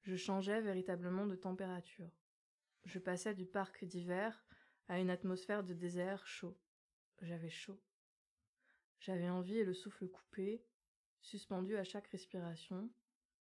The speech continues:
et son odeur comme un vertige. Le fait qu'il s'était tenu si tranquille au moment de la bise était un autre vertige. Ça brûlait. Être assis sur sa jambe brûlait.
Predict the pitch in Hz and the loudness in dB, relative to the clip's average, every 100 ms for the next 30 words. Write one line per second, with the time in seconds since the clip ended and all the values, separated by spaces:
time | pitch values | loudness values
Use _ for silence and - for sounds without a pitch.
0 | _ - 185 185 175 175 196 196 202 190 | _ -4 -2 0 0 2 -2 -2 -2 0
1 | 190 185 185 - 180 185 - _ _ _ | 0 -4 -8 -8 -8 -8 -14 _ _ _
2 | _ _ _ _ _ _ _ _ _ _ | _ _ _ _ _ _ _ _ _ _
3 | _ - 196 185 226 226 190 - 185 185 | _ 0 0 2 2 2 -2 -2 -2 -2
4 | 185 185 175 - 226 - 196 185 - 233 | -2 -2 -2 -4 -8 -4 -4 -4 -2 -2
5 | 233 - 185 180 185 202 190 170 175 214 | -2 -2 0 2 2 2 0 0 0 -2
6 | 226 - _ 180 175 175 170 175 190 185 | -2 -8 _ -6 -6 -4 -2 0 -2 -4
7 | 180 175 - - 165 170 - _ _ _ | -6 -6 -8 -10 -10 -10 -14 _ _ _
8 | _ _ _ _ _ _ _ _ _ _ | _ _ _ _ _ _ _ _ _ _
9 | _ _ - 175 175 185 180 175 - _ | _ _ -6 -4 -2 -2 0 -2 -8 _
10 | _ _ _ _ _ _ - 175 - 180 | _ _ _ _ _ _ -8 -8 -6 -6
11 | 226 220 190 185 175 165 175 190 185 175 | -6 -6 -6 -6 -4 -2 -2 0 -2 -2
12 | 165 170 | -4 -6